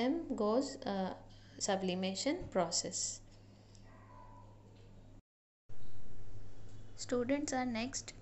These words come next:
question is true or false. State whether the following statements are true or false.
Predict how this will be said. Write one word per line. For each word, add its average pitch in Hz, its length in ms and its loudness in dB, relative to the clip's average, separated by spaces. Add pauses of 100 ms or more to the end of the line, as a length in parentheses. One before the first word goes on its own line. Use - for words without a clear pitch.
question 233 500 -2
is 233 220 0
true 226 360 2
or 220 140 -2
false. 165 580 -4 (100)
State 254 400 2
whether 226 280 0
the 247 160 0
following 220 420 0
statements 208 580 -4
are 226 120 0
true 226 400 -2
or 208 140 -4
false. 170 540 -8